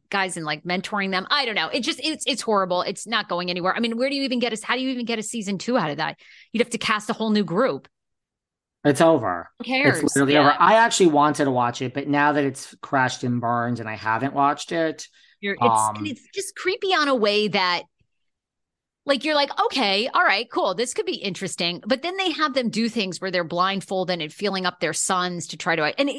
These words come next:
Speaker 1: everybody's so
Speaker 2: Oh,
Speaker 1: awkward about it.
Speaker 2: God.
Speaker 1: Like, no one's
Speaker 2: Really?
Speaker 1: yeah, it's very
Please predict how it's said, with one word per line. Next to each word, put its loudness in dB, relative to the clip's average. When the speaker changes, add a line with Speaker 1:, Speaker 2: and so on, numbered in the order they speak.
Speaker 1:
everybody's -2
so 0
Speaker 2:
Oh, -6
Speaker 1:
awkward 2
about 4
it. -2
Speaker 2:
God. -4
Speaker 1:
Like, -8
no 4
one's 2
Speaker 2:
Really? -12
Speaker 1:
yeah, -2
it's -10
very -2